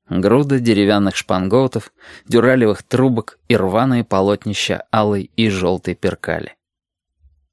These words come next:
Я заставил себя подойти. Сашка лежал под обломком крыла.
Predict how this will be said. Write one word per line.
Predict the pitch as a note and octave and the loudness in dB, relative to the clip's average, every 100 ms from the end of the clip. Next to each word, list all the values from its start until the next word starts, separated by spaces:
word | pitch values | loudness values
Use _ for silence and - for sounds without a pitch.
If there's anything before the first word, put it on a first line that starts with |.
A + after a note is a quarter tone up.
| - | -8
Я | F#2 F#2 F2 D#2+ | -2 0 -2 -2
заставил | E2 - A2 F#2 - | -4 -2 -2 -2 -4
себя | - C#2 - | -8 -8 -10
подойти. | - E2 - - - _ _ _ _ _ _ _ _ _ _ | -12 -14 -14 -16 -16 _ _ _ _ _ _ _ _ _ _
Сашка | - C3 C3 - | -2 0 0 0
лежал | A#2+ A2+ A#2 | 0 2 0
под | G#2+ G#2+ | 0 0
обломком | G#2 G#2+ G#2+ G2+ G#2 | 2 2 0 -2 -4
крыла. | - G2+ F#2+ F2 | -2 0 0 -2